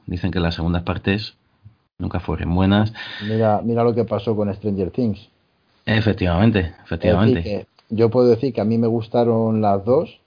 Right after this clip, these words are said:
Speaker 2: pero yo creo que si, o sea, de hecho el proyecto era una miniserie de, de una temporada,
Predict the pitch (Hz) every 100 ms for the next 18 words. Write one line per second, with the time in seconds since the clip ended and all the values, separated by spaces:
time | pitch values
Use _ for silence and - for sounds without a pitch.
0 | _ 107 98 98 98 95 95 92 92 82
1 | 95 107 101 110 113 113 101 110 101 98
2 | 95 95 87 92 104 95 90 101 101 120
3 | 110 101 98 104 107 120 107 107 101 98
4 | 113 110 101 - 113 101 104 104 95 104
5 | 104 107 107 90 104 127 98